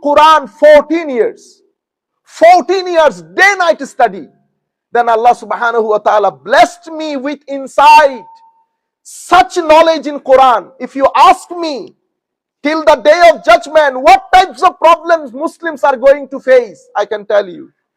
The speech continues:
And I can tell you from the Quran what will be the solution for the Muslim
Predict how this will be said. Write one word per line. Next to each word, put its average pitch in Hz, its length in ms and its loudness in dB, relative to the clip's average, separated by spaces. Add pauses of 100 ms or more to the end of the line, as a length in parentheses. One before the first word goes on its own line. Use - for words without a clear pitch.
(140)
And 277 100 0
I 294 140 4
can 302 240 0 (120)
tell 370 180 4
you 370 180 0
from 320 220 0
the 320 120 2 (100)
Quran 302 240 2 (100)
what 359 220 2
will 370 180 -4
be 339 80 -8
the 320 240 2
solution 311 460 0
for 269 120 -2
the 247 160 -12
Muslim 240 320 -10